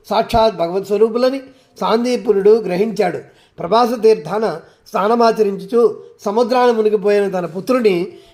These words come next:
గురుదక్షిణగా సమర్పించమని కోరాడు. బలరామకృష్ణులిద్దరూ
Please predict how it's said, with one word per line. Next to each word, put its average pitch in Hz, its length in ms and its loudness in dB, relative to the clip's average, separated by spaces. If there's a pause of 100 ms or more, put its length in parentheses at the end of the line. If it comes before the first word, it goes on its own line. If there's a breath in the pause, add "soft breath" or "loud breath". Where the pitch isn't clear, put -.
(160)
గురుదక్షిణగా 220 680 0
సమర్పించమని 196 680 -2
కోరాడు. 175 400 -4 (460 soft breath)
బలరామకృష్ణులిద్దరూ 208 1200 2